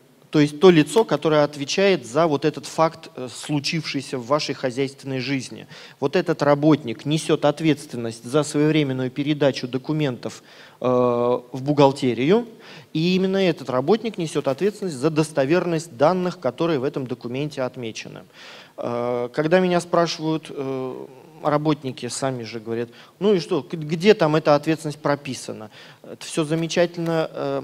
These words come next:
как это сказать, линкуется. В Кодексе об административных правонарушениях есть штраф на руководителя, главного бухгалтера или другое лицо, ответственное за нарушение правил составления отчётности. Если отчётность составлена с искажениями,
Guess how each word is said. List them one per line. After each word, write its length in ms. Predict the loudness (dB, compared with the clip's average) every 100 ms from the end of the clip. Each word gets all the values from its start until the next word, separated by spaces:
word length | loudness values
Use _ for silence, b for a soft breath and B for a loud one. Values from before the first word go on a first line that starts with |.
| -8 -6
как 160 | -6
это 120 | -6
сказать, 240 | -8 -4 0
линкуется. 840 | 2 0 -2 -4 -4 -4 -10 -12 -12 B B
В 100 | -6 2
Кодексе 380 | 2 2 2
об 100 | 2
административных 800 | 0 -2 -4 -2 -2 -2 -4 -4
правонарушениях 840 | -2 0 0 0 0 0 0 -2 -2
есть 220 | -2 -2
штраф 320 | -2 -2 -2
на 80 | 0
руководителя, 720 | -2 0 0 0 -2 -2 -2
главного 360 | 2 2 2 -2
бухгалтера 520 | -4 -2 -2 -2 -4
или 300 | -4 -2 -2
другое 640 | 0 -2 2 2 4 2
лицо, 400 | 0 -4 -2 0
ответственное 760 | 0 0 -4 -4 -6 -4 -2 -2 B B
за 240 | -4 0
нарушение 680 | 2 0 0 -2 0 0 -2
правил 340 | 2 2 2
составления 600 | -2 -6 -2 0 0 -2
отчётности. 680 | -2 -2 -4 -4 -12 -12 -14 -14 B B
Если 220 | 0 2
отчётность 540 | 2 0 0 -4 -4
составлена 520 | -6 0 2 2 0
с 120 | -2 -4
искажениями, 840 | -2 -2 0 0 -2 -4 -4 -6